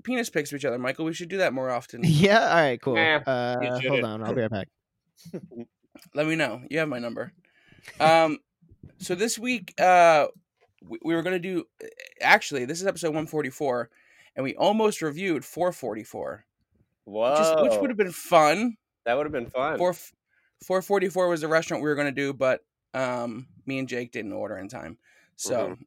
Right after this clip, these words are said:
Speaker 3: Mm-hmm.
Speaker 1: um,
Speaker 2: That's
Speaker 1: and
Speaker 2: the
Speaker 1: they're
Speaker 2: first time
Speaker 1: closed on
Speaker 2: that's ever
Speaker 1: Sunday.
Speaker 2: happened.
Speaker 1: That is the first time it's ever happened. And, um,
Speaker 3: Wow.
Speaker 1: they're closed on Sunday, but there's, their hours kept changing on Postmates. So I looked yesterday, and they were like, "Oh, they're open on Sunday." And then I looked later, and they were like, "Oh, they're closed on Sunday." So I was like, "Okay,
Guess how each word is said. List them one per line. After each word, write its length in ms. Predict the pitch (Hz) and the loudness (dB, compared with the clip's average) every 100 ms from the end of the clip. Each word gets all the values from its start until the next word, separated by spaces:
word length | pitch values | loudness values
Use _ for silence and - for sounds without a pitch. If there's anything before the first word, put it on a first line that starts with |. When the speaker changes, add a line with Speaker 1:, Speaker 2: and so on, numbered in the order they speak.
| - | -10
Speaker 3:
Mm-hmm. 60 | |
Speaker 1:
um, 300 | 120 110 98 - - | -8 -6 -10 -14 -6
Speaker 2:
That's 120 | 220 | -4
Speaker 1:
and 20 | |
Speaker 2:
the 0 | |
Speaker 1:
they're 60 | - | 2
Speaker 2:
first 180 | - - | 2 2
time 120 | 196 | 2
Speaker 1:
closed 20 | |
on 40 | 190 | 2
Speaker 2:
that's 160 | 190 | 4
ever 120 | 185 180 | 4 6
Speaker 1:
Sunday. 140 | 185 | 6
Speaker 2:
happened. 300 | 196 - 113 - _ _ _ _ _ | 4 2 -2 -8 _ _ _ _ _
Speaker 1:
That 120 | 151 | 2
is 240 | 208 190 135 | 4 2 -4
the 80 | |
first 200 | 147 147 | -10 -8
time 140 | 147 135 | -8 -8
it's 120 | 131 | -8
ever 100 | 131 | -6
happened. 380 | 143 - 120 123 | -6 -6 -8 -6
And, 300 | - 131 120 - | -2 0 -2 -4
um, 560 | 135 127 117 110 113 _ _ - | -2 -2 -4 -6 -10 _ _ -6
Speaker 3:
Wow. 260 | 185 220 | 0 0
Speaker 1:
they're 100 | 202 | 0
closed 260 | 151 180 170 | 0 0 0
on 100 | 170 | -2
Sunday, 340 | 185 175 120 120 | -2 -2 -2 0
but 180 | 143 | 0
there's, 220 | 175 185 - | 0 0 -2
their 200 | 170 - | -2 2
hours 540 | 165 208 180 156 - - _ _ _ _ | 4 4 4 0 -4 -14 _ _ _ _
kept 180 | - 170 | -4 -4
changing 380 | - 170 170 170 | -2 -2 -2 -2
on 80 | 135 | -2
Postmates. 720 | 160 147 - 180 190 - - | -2 -4 -4 -6 -6 -10 -14
So 160 | - 139 | -4 -2
I 40 | |
looked 200 | 151 156 | -2 -2
yesterday, 640 | 143 151 - 135 120 110 _ _ _ _ _ _ _ | -2 -2 -2 -4 -4 -6 _ _ _ _ _ _ _
and 80 | 123 | -2
they 60 | |
were 60 | 131 | 0
like, 120 | 127 | 2
"Oh, 120 | 139 139 | 2 2
they're 140 | 127 | 2
open 180 | 127 131 | -2 -4
on 100 | 123 | -10
Sunday." 380 | - 135 123 113 | -6 -6 -4 -4
And 100 | 113 | -4
then 60 | |
I 60 | 120 | -6
looked 160 | 120 117 | -6 -6
later, 280 | 120 113 | -6 -6
and 120 | 117 110 | -8 -8
they 60 | |
were 100 | 101 | -8
like, 120 | 101 - | -8 -4
"Oh, 100 | 113 | -4
they're 140 | 92 | -4
closed 320 | - 117 113 | -10 -10 -8
on 80 | 107 | -12
Sunday." 320 | - 107 98 | -12 -12 -12
So 100 | 117 | -8
I 40 | 110 | -8
was 100 | 104 | -8
like, 100 | 104 | -10
"Okay, 240 | 135 123 | -8 -8